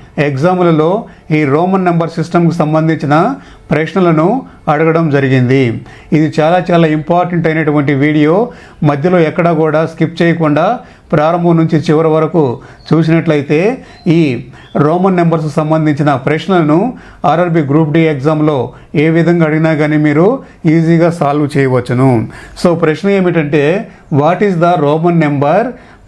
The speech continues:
numeral for ఫిఫ్టీ సిక్స్?" అన్నాడు.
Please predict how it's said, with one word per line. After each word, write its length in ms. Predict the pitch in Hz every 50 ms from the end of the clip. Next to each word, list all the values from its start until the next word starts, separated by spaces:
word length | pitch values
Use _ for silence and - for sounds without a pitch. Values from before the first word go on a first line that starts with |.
| - - - - - - - - - - - - - - - - -
numeral 280 | 165 147 160 175 175 180
for 520 | 165 170 170 170 175 156 143 160 185 220 240 - - - - - -
ఫిఫ్టీ 440 | - 160 151 135 - 160 147 143 127
సిక్స్?" 420 | 139 - 156 165 156 139 - - 160
అన్నాడు. 340 | 143 135 127 123 110 67